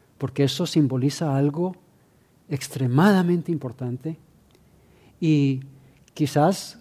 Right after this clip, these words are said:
algunas personas digan, "Eso es, son cosas que están hablando nomás ustedes o los religiosos", pero yo creo que si son madres, saben muy bien que sí le están transmitiendo algo a sus niños.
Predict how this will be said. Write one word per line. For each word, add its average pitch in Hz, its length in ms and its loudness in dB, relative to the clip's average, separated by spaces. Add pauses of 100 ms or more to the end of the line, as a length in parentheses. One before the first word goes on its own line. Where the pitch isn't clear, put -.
algunas 143 440 0
personas 147 380 0
digan, 143 240 2
"Eso 139 260 -2
es, 135 100 -2
son 139 240 -2
cosas 131 360 -8
que 123 100 -8
están 127 280 -2
hablando 131 360 0
nomás 123 300 -4
ustedes 139 520 0
o 139 60 -4
los 117 100 -12
religiosos", 147 720 0 (1120)
pero 139 160 0
yo 139 120 4
creo 170 160 2
que 156 120 -2
si 135 120 -6
son 151 200 2
madres, 160 640 4 (520)
saben 160 360 4
muy 180 200 6
bien 160 360 2 (840)
que 139 120 0
sí 165 240 2
le 180 100 6
están 156 280 2
transmitiendo 147 680 2
algo 160 140 2
a - 40 -2
sus 147 160 -4
niños. 175 580 2